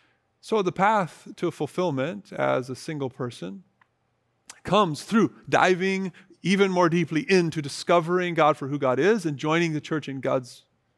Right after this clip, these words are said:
mission. And for a married person, ultimate fulfillment is found in the same way. It's just, it's a partnership journey where two have become one.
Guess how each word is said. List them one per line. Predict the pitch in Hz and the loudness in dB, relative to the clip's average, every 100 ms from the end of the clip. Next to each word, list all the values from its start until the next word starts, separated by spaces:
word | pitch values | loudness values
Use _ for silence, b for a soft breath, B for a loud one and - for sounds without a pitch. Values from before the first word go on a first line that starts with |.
| - | -14
mission. | 131 - 135 _ _ _ _ _ _ | -12 -12 -14 _ _ _ _ _ _
And | - 147 220 226 | 2 4 4 -2
for | - 156 | -2 0
a | |
married | 139 170 190 | 2 2 2
person, | 196 196 240 233 _ b b b b _ _ _ _ - | -2 -4 -8 -8 _ b b b b _ _ _ _ -8
ultimate | 131 131 135 | -6 -4 -6
fulfillment | - 123 151 175 214 208 _ | -8 -2 0 2 0 -4 _
is | 180 - | -6 -4
found | 131 135 147 143 _ _ _ _ _ - | -2 -2 -4 -10 _ _ _ _ _ -10
in | 131 | -8
the | 131 | -6
same | - 135 | -6 -8
way. | 127 113 _ _ _ _ _ _ _ _ - | -8 -12 _ _ _ _ _ _ _ _ -10
It's | 151 | -8
just, | 143 - | -8 -8
it's | - - | -8 -8
a | |
partnership | - 170 170 135 - 120 - _ - | -2 0 2 -2 -6 -8 -10 _ -10
journey | 123 127 139 | -6 -4 -2
where | 135 143 | -2 -2
two | - 135 | -4 -4
have | 139 123 123 | -2 -2 -4
become | 123 123 131 143 | -6 -6 -6 -10
one. | 190 147 - | -10 -10 -12